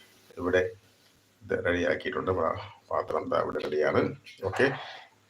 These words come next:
ഇതോടെ മുന്തിരിങ്ങയൊക്കെ ദാ കിട്ടില്ല, നല്ല അടിപൊളി മുന്തിരിങ്ങ എല്ലാം റെഡിയാണ്. കിട്ടില്ല, കിട്ടില്ല ഒരു, ഒരു, ഒരു, ഒരു മലബാർ സ്പെഷ്യൽ ചിക്കൻ ബിരിയാണി നമുക്ക് ഇവിടെ ഉണ്ടാക്കാം. ഓക്കെ ഗൈസ്, അപ്പോൾ ഇതൊക്കെയാണ് ഇന്നത്തെ നമ്മളെ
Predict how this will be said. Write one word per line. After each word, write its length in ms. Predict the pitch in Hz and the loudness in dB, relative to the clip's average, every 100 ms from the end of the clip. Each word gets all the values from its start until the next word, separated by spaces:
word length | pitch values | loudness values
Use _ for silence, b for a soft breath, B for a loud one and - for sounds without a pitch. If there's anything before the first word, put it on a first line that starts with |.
| _ _ - | _ _ -8
ഇതോടെ 200 | 82 85 82 | 0 0 2
മുന്തിരിങ്ങയൊക്കെ 500 | 85 85 87 78 85 | -2 0 0 0 0
ദാ 60 | 92 - | 0 -2
കിട്ടില്ല, 360 | - 80 82 82 98 92 | -12 -6 -6 -4 -4 -4
നല്ല 140 | 85 85 | -2 -2
അടിപൊളി 300 | 95 92 90 | -2 -2 -2
മുന്തിരിങ്ങ 360 | 80 82 92 85 | -2 -2 -2 -2
എല്ലാം 140 | 85 85 | 0 -2
റെഡിയാണ്. 340 | 82 87 104 110 - 127 | 0 0 0 -2 -4 -4
കിട്ടില്ല, 360 | 117 156 160 117 - | 0 4 6 6 4
കിട്ടില്ല 260 | 123 151 135 120 | 4 8 8 8
ഒരു, 100 | 113 | 8
ഒരു, 140 | 104 104 98 | 8 6 6
ഒരു, 80 | 98 | 2
ഒരു 120 | 95 92 95 | 0 0 4
മലബാർ 320 | 110 123 127 | 6 8 6
സ്പെഷ്യൽ 320 | - 107 123 110 | 2 0 0 -2
ചിക്കൻ 260 | 104 - 107 101 | -4 2 2 4
ബിരിയാണി 280 | 104 98 95 95 | 4 4 4 -2
നമുക്ക് 180 | 92 95 | -4 -4
ഇവിടെ 140 | 95 | -4
ഉണ്ടാക്കാം. 320 | 92 - - - - - - B B B B B _ - - - 117 | -6 -10 -12 -16 -20 -20 -20 B B B B B _ -20 -20 0 2
ഓക്കെ 120 | 127 117 | 4 6
ഗൈസ്, 140 | 117 | 6
അപ്പോൾ 120 | 113 113 | 8 8
ഇതൊക്കെയാണ് 340 | 120 131 123 117 | 8 8 8 10
ഇന്നത്തെ 200 | 110 113 | 8 6
നമ്മളെ 200 | 107 107 | 8 8